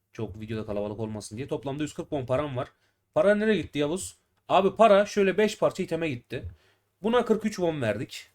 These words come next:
Ben genel olarak beğendim. Çünkü S T R kırk ama H P ve ateş tam olması çok önemli. H P tam değil gerçi de. Hydra'da H P lazım biliyorsunuz. O yüzden böyle bir şey almayı tercih ettim. Böyle bir kostüm buldum.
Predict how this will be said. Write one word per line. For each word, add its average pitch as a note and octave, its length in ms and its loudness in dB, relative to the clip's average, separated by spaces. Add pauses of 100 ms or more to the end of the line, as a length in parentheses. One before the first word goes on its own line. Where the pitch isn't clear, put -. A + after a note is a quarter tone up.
Ben B3 120 0
genel A#3+ 140 2
olarak F#3 340 2
beğendim. D3+ 460 2
Çünkü C#3+ 320 -8
S B2+ 180 -2
T D3 120 -4
R E3+ 120 2
kırk D#3+ 220 -4
ama E3 240 -4 (300)
H D3 260 -6
P F#3 200 -2
ve D#3 80 2
ateş C3+ 300 0
tam E3 220 -4
olması D3 460 -4
çok A#3 180 -8
önemli. G#2+ 420 -8
H A#2 140 -6
P B2 180 -8
tam A#2+ 200 -6
değil G#2 120 -8
gerçi G2 220 -10
de. D#3 140 -8 (340)
Hydra'da C#3+ 380 -4
H B2+ 160 -2
P C3+ 120 -4
lazım G2+ 280 -4
biliyorsunuz. B2+ 300 -6
O C#3 60 -2
yüzden C3 260 -4
böyle D3+ 180 -2
bir B2+ 40 -4
şey D#3+ 160 -4
almayı C3+ 280 -4
tercih B2 280 -2
ettim. - 260 -10 (920)
Böyle A#3+ 220 -4
bir A3+ 60 -2
kostüm A3 400 0
buldum. G3 300 0